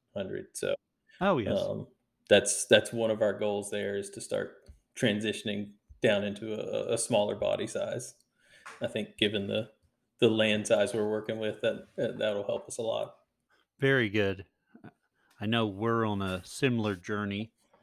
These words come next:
Speaker 2: and it seems like a lot of people are. Of course,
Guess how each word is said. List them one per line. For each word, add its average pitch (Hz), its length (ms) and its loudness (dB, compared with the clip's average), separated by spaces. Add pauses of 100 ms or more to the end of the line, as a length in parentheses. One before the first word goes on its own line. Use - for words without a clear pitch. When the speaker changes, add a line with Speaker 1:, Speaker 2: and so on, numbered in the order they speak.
(340)
Speaker 2:
and 101 280 -12 (220)
it 110 120 -6
seems 131 280 -8
like 104 180 -4
a 101 60 -4
lot 98 220 -2
of 95 100 -10
people 95 360 -8
are. 90 380 0 (460)
Of - 40 -20
course, 120 300 0